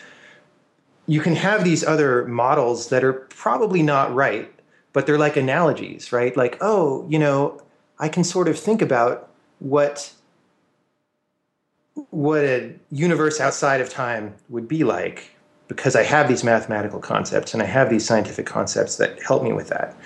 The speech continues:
So one way that game design, and it's certainly not the only way, but one way that game design can be a spiritual practice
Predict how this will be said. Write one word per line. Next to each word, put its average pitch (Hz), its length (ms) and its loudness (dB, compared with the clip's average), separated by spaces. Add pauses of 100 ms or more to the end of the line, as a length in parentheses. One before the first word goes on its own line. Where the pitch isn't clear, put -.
(320)
So 151 420 0 (180)
one 208 260 2
way 185 160 2
that 147 160 0
game 151 240 2
design, 113 580 -2
and 127 120 0
it's 123 100 -4 (120)
certainly 170 220 2
not 131 180 2
the - 100 -8
only 135 200 0
way, 98 220 -2
but 123 120 -4
one 139 220 2
way 127 120 2
that 120 120 -2
game 117 160 -4
design 113 280 0
can 110 140 -10
be 117 160 0
a 113 140 2 (380)
spiritual 120 480 0
practice - 680 0